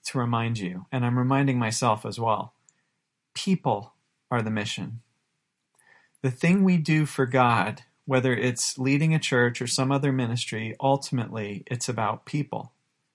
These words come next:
Now, I realize it's more than people. I know there are resources to steward, buildings to maintain, activities to plan, et cetera.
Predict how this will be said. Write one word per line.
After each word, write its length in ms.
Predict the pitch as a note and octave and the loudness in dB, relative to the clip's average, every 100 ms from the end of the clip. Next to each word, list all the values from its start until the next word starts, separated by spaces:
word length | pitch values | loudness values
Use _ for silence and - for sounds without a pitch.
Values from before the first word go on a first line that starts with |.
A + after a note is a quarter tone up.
| _ _ _ _ _ | _ _ _ _ _
Now, 140 | C3 C3+ | 4 6
I 80 | |
realize 500 | E3 E3+ D#3+ D3+ C#3 | 6 6 6 4 2
it's 180 | C3+ - | -2 -2
more 240 | C#3 C3 C3+ | 0 2 2
than 160 | C3 | 0
people. 480 | B2 B2+ B2 C3+ C#3 | 0 -2 0 0 0
I 120 | C3 | -2
know 220 | B2 C3 C3+ | 0 2 4
there 200 | C3 A#2+ | 4 2
are 140 | A2 | 2
resources 680 | A2+ B2+ - C3 A#2+ B2+ - | 0 -2 0 -2 -2 -4 -4
to 100 | B2+ | -6
steward, 720 | - - B2+ B2 A#2+ A#2 A#2+ | -6 0 2 2 2 -2 -4
buildings 480 | B2 B2+ B2 B2+ A#2+ | 0 0 2 0 -2
to 80 | B2 | -4
maintain, 760 | A#2+ A#2 A#2 A#2+ A#2+ A#2+ A#2+ | -2 -2 -2 -2 -2 -2 -4
activities 720 | A#2 A2+ - C#3 B2+ B2+ B2 - | -4 -6 -4 -4 0 0 0 -4
to 120 | - | -10
plan, 480 | A#2+ B2 A#2 A#2 A#2+ | -8 -6 -4 -4 -6
et 120 | A#2+ | -6
cetera. 440 | - C3+ B2 A2 | 0 2 2 -2